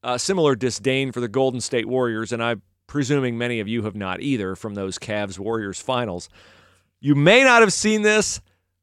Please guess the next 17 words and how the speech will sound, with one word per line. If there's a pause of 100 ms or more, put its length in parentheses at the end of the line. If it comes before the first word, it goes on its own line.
(140)
Last
night,
the
Golden
State
Warriors
against
the
Dallas
Mavericks (1000)
gave
up (140)
a (140)
twenty-eight (160)
to
nothing (160)
run.